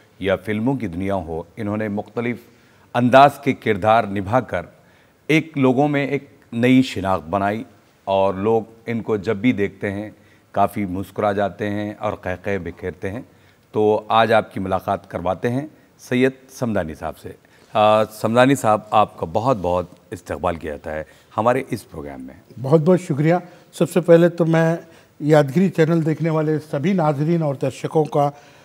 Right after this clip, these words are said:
Speaker 2: आदाब, नमस्कार, सत श्री अकाल कहता हूँ। तो और ये चैनल के जितने भी स्टाफ, सभी का मैं शुक्रिया अदा करता हूँ कि मुझे बुलाए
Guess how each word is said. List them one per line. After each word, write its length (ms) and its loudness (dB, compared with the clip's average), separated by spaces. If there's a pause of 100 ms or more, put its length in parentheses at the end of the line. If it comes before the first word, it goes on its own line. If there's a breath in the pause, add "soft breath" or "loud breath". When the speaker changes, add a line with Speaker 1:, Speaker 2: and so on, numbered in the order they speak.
(180 loud breath)
Speaker 2:
आदाब, 520 4 (140)
नमस्कार, 500 0
सत 200 -4
श्री 220 0
अकाल 220 2
कहता 300 -4
हूँ। 180 -4 (720 soft breath)
तो 460 -2 (380)
और 340 0 (760)
ये 200 6
चैनल 420 -2
के 140 -2
जितने 340 -2
भी 300 -2 (140)
स्टाफ, 340 -4
सभी 380 -2
का 160 -4
मैं 140 -10
शुक्रिया 340 -6
अदा 140 -4
करता 220 -10
हूँ 120 -6
कि 60 -6
मुझे 280 -6
बुलाए 320 -6